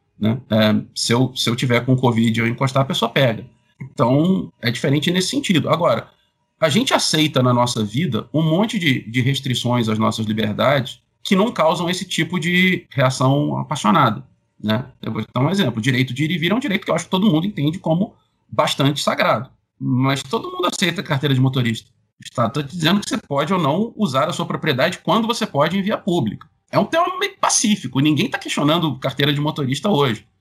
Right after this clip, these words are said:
Brevet de piloto, esse tipo de coisa, né? Por que que não? É, então, é, eu acho que assim, a, a, o meu, o meu, o meu contra-argumento em relação à questão das externalidades é:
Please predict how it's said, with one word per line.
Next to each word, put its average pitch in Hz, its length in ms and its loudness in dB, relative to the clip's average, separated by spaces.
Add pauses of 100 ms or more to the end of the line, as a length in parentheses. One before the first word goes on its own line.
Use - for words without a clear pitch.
Brevet 123 440 2
de 123 80 -8
piloto, 110 600 0 (160)
esse - 120 -12
tipo - 160 -12
de 127 100 -2
coisa, 120 360 2 (520)
né? 127 180 2 (360)
Por - 120 0
que 359 80 -8
que 381 120 -2
não? - 260 -2 (380)
É, 117 500 2
então, 117 480 0 (380)
é, 127 200 2
eu 147 60 4
acho 151 100 0
que - 60 -4
assim, - 320 0
a, 123 200 0
a, 131 60 -2
o 147 60 0
meu, 147 160 2
o 147 60 2
meu, 160 220 2
o 143 40 2
meu 160 160 2
contra-argumento 131 720 0
em 120 40 -2
relação 107 260 -2
à 107 40 -8
questão 107 200 -6
das 110 140 -2
externalidades 110 680 0
é: 117 160 2